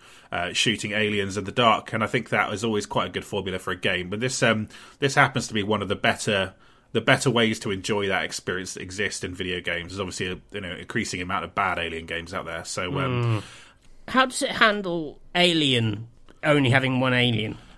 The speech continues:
Speaker 1: It's basically, like, it doesn't really delineate it, the story.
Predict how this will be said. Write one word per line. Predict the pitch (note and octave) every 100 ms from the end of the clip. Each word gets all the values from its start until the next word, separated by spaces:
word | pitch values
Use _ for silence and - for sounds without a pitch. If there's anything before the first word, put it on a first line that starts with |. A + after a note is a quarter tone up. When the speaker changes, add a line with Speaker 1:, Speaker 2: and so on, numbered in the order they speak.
| -
Speaker 1:
It's | G#3 F3+
basically, | - B3 A#3 - E3
like, | C3+ B2 A#2+
it | D3
doesn't | A3 - A3
really | C#3+ E3+ C#3+ F2 D#2+ F#2+ - -
delineate | - C3 C3+ D3+ D#3 D#3 D#3+ - _
it, | C#3 D3+
the | F#3 F#3+
story. | - A3 G#3